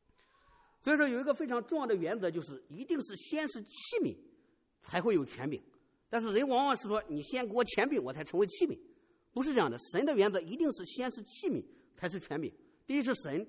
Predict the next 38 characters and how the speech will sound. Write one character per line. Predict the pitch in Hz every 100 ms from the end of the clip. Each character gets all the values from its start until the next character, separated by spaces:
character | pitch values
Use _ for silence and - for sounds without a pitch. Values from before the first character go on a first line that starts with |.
| - _
第 | 277
二 | 214
是 | 185
器 | - 214
皿， | 101 - _ _
第 | -
三 | 214 233
是 | 180 156
权 | - 156
柄。 | 156 - - - _ _
所 | - 311
以 |
说 | 302
我 |
们 | 269 294
想 | 294 285
一 |
想， | 247 175
就 | 220
是 | 196
说 | 214 - - _ _
圣 | - 349 320
经 | 294
里 |
面 | 220 208
讲 | 156
的 | 147
权 | - 156
柄 | 180 - - _ _
和 | - 175
社 | - 339
会 | 277 185
上 | 185 180
的 | 139
权 | - 127
柄， | 131 - _ _
或 |
者 | -